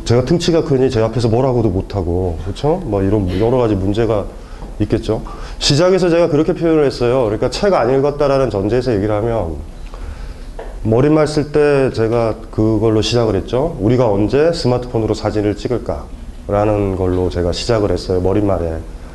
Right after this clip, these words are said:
근데 왜냐하면 그게 여러분들이 다 경험하는 거잖아요. 마음이 움직일 때, 그러니까 감정이 동한다라고 그러죠. 감정이 동할 때만 찍죠.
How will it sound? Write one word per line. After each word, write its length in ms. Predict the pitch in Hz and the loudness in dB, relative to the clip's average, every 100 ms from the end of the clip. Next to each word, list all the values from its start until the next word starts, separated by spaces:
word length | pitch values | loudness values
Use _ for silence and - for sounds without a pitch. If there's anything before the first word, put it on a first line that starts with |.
| - - - - | -14 -14 -16 -4
근데 140 | 123 131 | 2 4
왜냐하면 360 | 123 139 139 | 4 4 4
그게 240 | 117 117 135 | 4 2 4
여러분들이 380 | 110 117 123 | 2 2 2
다 80 | 113 | 0
경험하는 560 | 131 143 156 127 110 107 | 0 2 2 2 0 0
거잖아요. 520 | 101 92 90 101 101 - - - - - - - | 0 0 0 -2 -4 -8 -10 -12 -12 -12 -8 0
마음이 460 | 120 139 156 170 165 | 2 2 2 2 2
움직일 540 | - 156 147 151 143 | 2 2 2 2 0
때, 180 | 117 85 76 | -2 -2 -2
그러니까 180 | 127 139 | -2 0
감정이 760 | 117 127 147 156 151 175 190 185 - | 0 2 2 2 4 2 0 -4 -2
동한다라고 580 | 117 127 139 131 127 113 | 0 2 2 2 2 0
그러죠. 240 | 107 147 | 0 -2
감정이 460 | 135 131 143 165 160 | 0 0 2 2 2
동할 460 | 127 139 151 160 | 2 2 2 0
때만 280 | 160 156 151 | 0 0 0
찍죠. 440 | 156 202 - 85 | -2 -4 -2 -2